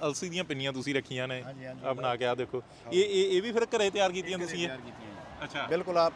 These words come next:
Speaker 2: ਨੈਚੁਰਲ ਤਰੀਕੇ ਨਾਲ ਤਿਆਰ ਕੀਤੀਆਂ ਨੇ।
Speaker 1: ਅੱਛਾ,
Speaker 2: ਹਾਂਜੀ।
Speaker 1: ਠੀਕ ਹੈ। ਇਹ ਫਿਰ ਕਿਵੇਂ, ਕਿਵੇਂ ਦਿੰਦੇ ਕਿਵੇਂ ਹੋ ਤੁਸੀਂ ਇਹ ਸਮਾਨ?
Speaker 2: ਇਹ ਸਰ, ਜਾਂ ਇਸ ਡੱਬੀ ਇਹ, ਇਹ ਸੌ ਰੁਪਏ ਦੀ ਏ।
Speaker 1: ਹਾਂ।
Speaker 2: ਜੇ ਕੋਈ ਕਿਲੋ ਲੈ ਕੇ ਜਾਂਦਾ ਉਹ ਚਾਰ ਸੌ ਰੁਪਏ ਦੀ।
Speaker 1: ਚਾਰ ਸੌ ਰੁਪਏ ਦੀ। ਤੇ ਹਲਦੀ, ਹਲਦੀ ਕਿਵੇਂ ਵੇਚਦੇ ਹੋ?
Speaker 2: ਹਲਦੀ ਸਰ ਜਿਹੜੀ ਏ,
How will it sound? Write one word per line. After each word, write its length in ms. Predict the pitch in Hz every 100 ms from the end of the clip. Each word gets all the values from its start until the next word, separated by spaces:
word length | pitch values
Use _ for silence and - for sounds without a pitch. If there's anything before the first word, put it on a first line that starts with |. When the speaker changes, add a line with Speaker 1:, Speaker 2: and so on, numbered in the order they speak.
| -
Speaker 2:
ਨੈਚੁਰਲ 380 | 147 147 185 208
ਤਰੀਕੇ 280 | - 147 151
ਨਾਲ 120 | 135
ਤਿਆਰ 180 | 123 107
ਕੀਤੀਆਂ 300 | 92 107 85
ਨੇ। 300 | 80 78 131
Speaker 1:
ਅੱਛਾ, 280 | - 139 - -
Speaker 2:
ਹਾਂਜੀ। 160 | 107 95
Speaker 1:
ਠੀਕ 180 | 139 139
ਹੈ। 100 | 143
ਇਹ 180 | 180 196
ਫਿਰ 100 | 208
ਕਿਵੇਂ, 300 | 202 185 196
ਕਿਵੇਂ 220 | 202 190 196
ਦਿੰਦੇ 300 | 180 180 190
ਕਿਵੇਂ 220 | 185 185
ਹੋ 60 |
ਤੁਸੀਂ 260 | 175 240 180
ਇਹ 40 |
ਸਮਾਨ? 320 | 165 160 139 127 - - - -
Speaker 2:
ਇਹ 140 | 208 233
ਸਰ, 300 | 233 247 247
ਜਾਂ 240 | 226 226
ਇਸ 200 | 214 - - 165
ਡੱਬੀ 320 | 156 165 208
ਇਹ, 240 | 208 208 214
ਇਹ 160 | 196
ਸੌ 220 | 180 147 147
ਰੁਪਏ 260 | 147 180
ਦੀ 180 | 190 196
ਏ। 140 | 196 165 - - -
Speaker 1:
ਹਾਂ। 280 | 135 127 160
Speaker 2:
ਜੇ 60 |
ਕੋਈ 120 | 165 165
ਕਿਲੋ 220 | 160 170
ਲੈ 120 | 160
ਕੇ 120 | 156 156
ਜਾਂਦਾ 240 | 147 147
ਉਹ 80 | 147
ਚਾਰ 200 | 139 117
ਸੌ 140 | -
ਰੁਪਏ 160 | 104 92
ਦੀ। 160 | - - - -
Speaker 1:
ਚਾਰ 120 | 113
ਸੌ 120 | 104
ਰੁਪਏ 200 | 101 107
ਦੀ। 140 | 101 110 -
ਤੇ 100 | 139
ਹਲਦੀ, 480 | 143 135 156 165 - -
ਹਲਦੀ 160 | 139 160
ਕਿਵੇਂ 180 | 147
ਵੇਚਦੇ 300 | 139 131 120
ਹੋ? 60 | 117 - - - - - - - 160
Speaker 2:
ਹਲਦੀ 240 | 214 247
ਸਰ 180 | 202 226
ਜਿਹੜੀ 300 | 208 226 226
ਏ, 200 | 226 214